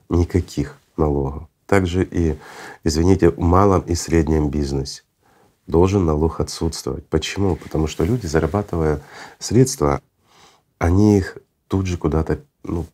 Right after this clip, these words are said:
тратят, скажем так, помогают родным, близким, друзьям, дают рабочие места. И благодаря этому товарооборот усиливается еще больше, и возможности нарастают.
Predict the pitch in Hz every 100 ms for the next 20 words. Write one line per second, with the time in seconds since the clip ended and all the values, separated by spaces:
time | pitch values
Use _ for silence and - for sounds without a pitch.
0 | - 80 80 - 69 - 73 69 67 69
1 | - - _ - - - - 82 82 95
2 | 92 85 82 78 87 80 73 82 - -
3 | 76 71 69 76 69 78 78 76 71 69
4 | _ _ _ _ _ _ 76 85 101 98
5 | 87 95 - 92 85 80 - 78 76 78
6 | - _ _ _ - 82 85 87 90 92
7 | - 104 - 85 76 82 87 82 73 80
8 | 90 71 - 82 76 69 - 65 - -
9 | 71 71 69 69 - _ - - - -
10 | 90 87 85 101 98 82 71 - 78 76
11 | 76 - 78 73 69